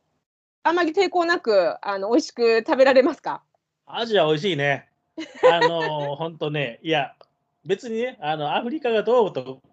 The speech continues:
Speaker 2: どうとか、中東がどうとかいう話はしませんけれども、はい、アジアは美味しいですよね。各国ね、いろいろ美味しいご飯があり、ね。まあ、僕が行った中、ミャンマー、カンボジア、ラオス、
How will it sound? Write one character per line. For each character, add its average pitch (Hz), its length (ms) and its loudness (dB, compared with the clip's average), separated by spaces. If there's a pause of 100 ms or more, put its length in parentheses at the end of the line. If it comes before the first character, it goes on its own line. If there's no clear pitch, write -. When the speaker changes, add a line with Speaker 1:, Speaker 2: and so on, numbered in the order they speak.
(120)
Speaker 2:
ど 220 160 2
う - 80 -2
と 113 100 -14
か、 92 160 -18
中 117 300 -14
東 120 160 -8
が 117 120 -10
ど 254 180 4
う - 80 -2
と 123 100 -6
か 95 200 -14 (280)
い 202 100 -6
う 233 60 4
話 220 280 -2
は 175 60 -4
し 233 100 -10
ま 254 80 -6
せ 240 100 -4
ん 240 60 -8
け 240 80 -2
れ 190 100 2
ど 127 100 -8
も、 90 180 -20 (140)
は 131 100 -2
い、 107 100 -8 (180)
ア 143 100 -4
ジ 131 160 -6
ア 113 60 -4
は 98 60 -8
美 104 60 -8
味 110 80 -8
し - 40 -14
い - 40 -12
で 92 60 -14
す 92 100 -18
よ 120 80 -10
ね。 220 220 -4 (260)
各 139 340 -4
国 113 160 -16
ね、 135 140 -4
い 127 80 -2
ろ 123 160 -2
い 120 40 0
ろ 107 260 -6 (300)
美 113 80 -8
味 110 100 -8
し - 80 -10
い - 20 -6
ご 113 120 -4
飯 104 200 -6
が 95 140 -8
あ 95 80 -8
り、 98 300 -12 (240)
ね。 143 240 -4 (260)
ま 202 60 -2
あ、 - 20 0
僕 185 180 0
が 233 60 4
行 262 80 -2
っ - 20 -16
た 175 80 0
中、 139 260 2
ミ 143 100 -2
ャ 135 120 -2
ン 131 140 -6
マ 113 80 -10
ー、 92 360 -14 (240)
カ 127 120 -6
ン 123 100 -8
ボ 120 100 -4
ジ 117 160 -6
ア、 113 60 -2
ラ 113 180 -2
オ 104 80 -4
ス、 90 380 -16